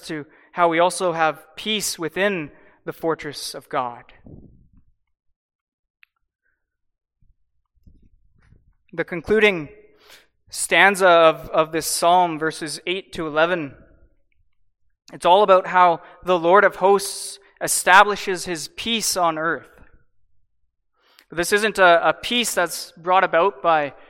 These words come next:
negotiations or treaties or some, some U N summit.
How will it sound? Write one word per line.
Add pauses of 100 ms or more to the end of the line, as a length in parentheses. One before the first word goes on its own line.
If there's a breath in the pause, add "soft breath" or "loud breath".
(220 soft breath)
negotiations
or (320 soft breath)
treaties
or
some, (100)
some
U
N
summit.